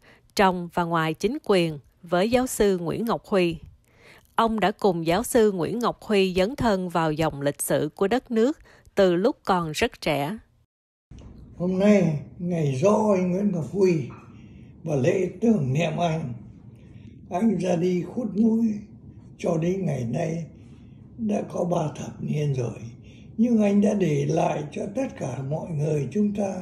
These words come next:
Speaker 2: những người đi sau, và đặc biệt những thế hệ trẻ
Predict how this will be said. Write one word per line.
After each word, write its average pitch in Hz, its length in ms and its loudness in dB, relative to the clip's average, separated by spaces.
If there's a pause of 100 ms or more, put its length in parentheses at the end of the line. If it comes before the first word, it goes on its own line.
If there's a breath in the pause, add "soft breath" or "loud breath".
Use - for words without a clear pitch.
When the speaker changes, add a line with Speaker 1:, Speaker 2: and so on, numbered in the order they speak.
(420 loud breath)
Speaker 2:
những 202 200 4
người 151 140 2
đi 170 200 0
sau, 185 500 -2 (260 loud breath)
và 196 100 4
đặc 160 200 2 (140)
biệt 170 200 4 (680 loud breath)
những 208 320 2 (240)
thế 208 320 4
hệ 165 260 0 (500 loud breath)
trẻ - 400 -2